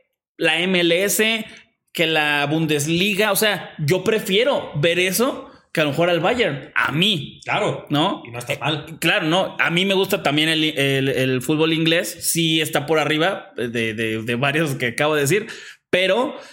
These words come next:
Speaker 1: pues, hay ligas que sí y hay ligas que no, ¿no? Como,
Speaker 2: Claro.
Speaker 1: como tú dices, la Liga Mexicana,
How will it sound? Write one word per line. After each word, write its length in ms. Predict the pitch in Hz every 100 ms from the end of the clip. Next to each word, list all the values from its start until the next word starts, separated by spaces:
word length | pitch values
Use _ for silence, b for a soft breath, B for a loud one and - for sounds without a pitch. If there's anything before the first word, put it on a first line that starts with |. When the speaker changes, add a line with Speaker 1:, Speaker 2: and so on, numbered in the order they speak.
| B B
Speaker 1:
pues, 140 | - 143
hay 120 | 170
ligas 240 | 190 208 202
que 160 | 175
sí 220 | 139 185
y 80 | 202
hay 120 | 165
ligas 280 | 160 160 160
que 100 | 220
no, 160 | 247 294
¿no? 200 | 185 220
Como, 180 | 180 151
Speaker 2:
Claro. 160 | 139
Speaker 1:
como 260 | 139 143 139
tú 80 | 170
dices, 560 | 165 190 190 - - _
la 100 | 147
Liga 160 | 147 170
Mexicana, 720 | 165 151 139 156 170 180 165